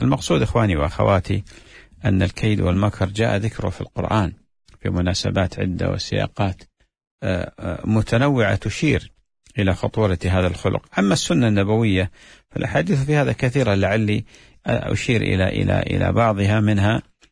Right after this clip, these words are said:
يعني حديث، آه، آه، أنس بن مالك في، في، في قصة ال-، ال-، الأعراب الذين جاءوا من عكل وعرينة لما جاءوا المدينة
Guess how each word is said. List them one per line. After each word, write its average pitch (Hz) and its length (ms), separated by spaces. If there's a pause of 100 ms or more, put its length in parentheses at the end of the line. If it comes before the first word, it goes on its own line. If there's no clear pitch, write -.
(240)
يعني 92 300
حديث، 98 460
آه، - 280 (500)
آه، - 580
أنس 98 240
بن 92 220
مالك 92 320
في، 87 440 (500)
في، 85 500
في - 160
قصة - 420 (100)
ال-، 82 240
ال-، 50 540
الأعراب 95 600
الذين 85 460
جاءوا 85 300
من 87 180
عكل 87 400
وعرينة 87 640 (500)
لما 87 240
جاءوا 87 280
المدينة 90 580